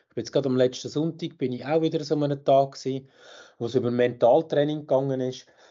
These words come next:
<clears throat> Und ich glaub, das gehört auch dazu, dass man, dass man wie auch sich sagt, was, was, was ist der Plan fürs vierundzwanzig? Wo,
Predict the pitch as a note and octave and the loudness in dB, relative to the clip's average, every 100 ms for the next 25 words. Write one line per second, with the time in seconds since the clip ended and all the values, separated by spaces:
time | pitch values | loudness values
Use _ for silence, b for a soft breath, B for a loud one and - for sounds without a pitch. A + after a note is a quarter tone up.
0 | b - - - C4 D#3+ D#3 - _ _ | b -8 -8 2 2 4 -2 -10 _ _
1 | _ _ _ _ A#2+ B2 C#3+ - D3 C#3+ | _ _ _ _ -8 -2 -2 2 0 0
2 | D3 C#3+ C#3 C#3+ C#3+ D3+ A#2+ G#2 G#2 A2 | -4 0 0 -2 -8 -6 -6 -8 -14 -16
3 | G2+ - A2 B2 G#2+ G#2 A#2+ A#2+ A#2+ A#2 | -18 -18 -16 -12 -12 -6 0 2 2 0
4 | - _ _ _ - G#2 - - G#2+ G2+ | -10 _ _ _ -10 -10 -10 -8 -8 -4
5 | A#2 - - A2 - - A2 A2 A#2 G2+ | -6 -8 -12 -12 -12 -16 -12 -12 -10 -10
6 | - A2 B2+ A#2+ G#2 - A#2 C3+ C3+ - | -2 0 0 -2 -10 -8 -2 -2 -2 -4
7 | B2+ G#2+ - G#2 A#2+ A2+ | -6 -6 -8 -4 -2 -4